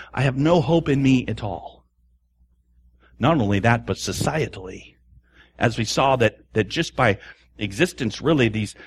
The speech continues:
the rich take, take advantage of the poor. The righteous one doesn't even resist. James ends verse six with. How terrible it is that our structure and our society, even the structural things, they just,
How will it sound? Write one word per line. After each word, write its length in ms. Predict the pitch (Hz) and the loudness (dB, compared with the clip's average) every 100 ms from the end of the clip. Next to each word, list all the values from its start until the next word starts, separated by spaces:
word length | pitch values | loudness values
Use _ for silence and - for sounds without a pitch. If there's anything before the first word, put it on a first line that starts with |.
| - | -6
the 80 | 104 | -2
rich 520 | 95 190 - - - | 2 2 0 -10 -2
take, 380 | 143 123 - - | 0 0 -4 -4
take 220 | 127 110 | -2 -2
advantage 440 | 104 127 190 190 | 2 2 4 2
of 60 | 123 | 0
the 60 | 107 | -2
poor. 520 | - 123 131 131 - _ _ _ _ _ _ _ _ - | -2 0 0 -2 -8 _ _ _ _ _ _ _ _ -6
The 100 | 110 | 0
righteous 400 | 143 175 170 - | 2 2 0 0
one 140 | 139 | 2
doesn't 260 | 143 127 131 | 2 2 2
even 200 | 127 117 | 2 2
resist. 500 | 101 98 135 - 110 | 0 2 2 2 -4
James 360 | 113 113 110 | 0 2 0
ends 340 | 117 113 110 - _ _ _ _ - | 0 -2 -2 -8 _ _ _ _ -10
verse 300 | 104 104 - - | -6 -4 -6 -8
six 320 | - 104 - | -8 -8 -8
with. 260 | 110 110 _ _ _ _ _ _ _ _ _ - | -8 -10 _ _ _ _ _ _ _ _ _ 0
How 140 | 185 | 0
terrible 480 | 185 202 208 160 135 | 2 4 6 6 4
it 60 | |
is 220 | 170 151 131 | 4 4 4
that 80 | |
our 120 | 123 117 - - | 2 2 -6 -12
structure 600 | - - 196 - - 185 | -10 -2 -2 0 0 4
and 100 | 143 | 4
our 80 | 123 | 2
society, 460 | 127 - 175 180 | 0 2 2 4
even 180 | 139 185 | 2 0
the 60 | 110 | -2
structural 560 | - - 196 - 160 | -2 -4 -4 -2 -4
things, 320 | 131 170 175 135 | -2 -2 0 0
they 80 | |
just, 220 | 131 160 | 0 -2